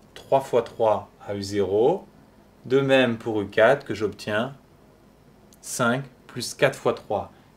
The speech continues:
J'ai ici l'idée de la formule, je peux donc exprimer n'importe quel terme. U dix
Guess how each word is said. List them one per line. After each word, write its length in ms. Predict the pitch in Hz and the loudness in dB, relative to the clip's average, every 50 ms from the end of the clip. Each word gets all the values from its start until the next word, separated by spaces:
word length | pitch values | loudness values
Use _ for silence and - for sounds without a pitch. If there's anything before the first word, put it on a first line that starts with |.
| _ - | _ -12
J'ai 300 | 107 101 104 113 117 113 | -10 -6 -2 -2 -2 -2
ici 580 | 113 131 131 123 - - - - 123 117 113 - - | -2 -6 -8 -10 -10 -10 -10 -8 -8 -8 -8 -8 -8
l'idée 520 | 110 117 123 120 117 131 147 185 226 233 - - _ _ _ - | -8 -8 -6 -4 0 2 2 2 2 -2 -6 -18 _ _ _ -4
de 40 | 120 | 2
la 140 | 117 113 110 | 2 2 2
formule, 440 | - - 110 104 107 131 170 208 196 | 4 2 0 2 2 0 -2 -2 -2
je 120 | 143 123 | -4 -4
peux 160 | 113 - 123 | -2 -2 -4
donc 280 | 113 117 117 117 117 - | -2 -2 -2 -4 -4 -8
exprimer 680 | 120 - - - - 127 117 113 113 107 104 101 101 - - _ _ - | -12 -14 -14 -10 -6 -6 -4 -2 -2 -2 -4 -4 -8 -14 -20 _ _ -10
n'importe 480 | 113 113 123 131 127 - 123 113 - - | -2 0 0 0 2 2 2 0 0 0
quel 160 | - 101 95 | -4 -4 -2
terme. 380 | 95 - 101 101 120 151 160 147 - - _ - | 0 0 0 2 2 0 -2 -6 -10 -16 _ -14
U 100 | 127 123 | -12 -12
dix 420 | 107 101 107 139 185 185 - - | -12 -10 -8 -8 -8 -10 -12 -16